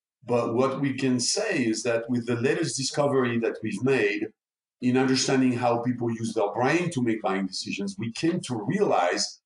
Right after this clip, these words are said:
that persuasion activity is really driven by one specific area of the brain called the primal brain.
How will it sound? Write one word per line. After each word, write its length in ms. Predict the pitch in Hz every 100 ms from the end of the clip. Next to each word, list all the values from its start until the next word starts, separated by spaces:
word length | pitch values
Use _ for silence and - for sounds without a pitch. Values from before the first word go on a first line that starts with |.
| _ -
that 220 | 131 -
persuasion 800 | - 127 - 160 196 160 139 120
activity 720 | 107 - 127 117 113 110 101
is 280 | 135 120 98
really 640 | 139 170 170 165 156 147 -
driven 540 | 117 165 135 127 123
by 160 | 113 117
one 400 | 113 127 139 135
specific 680 | - - 135 - 123 131 127 127
area 280 | 117 110 101 -
of 200 | 117 -
the 80 | 104
brain 400 | 101 110 101 101
called 220 | 95 110
the 80 | 98
primal 360 | - 101 98 92
brain. 220 | 95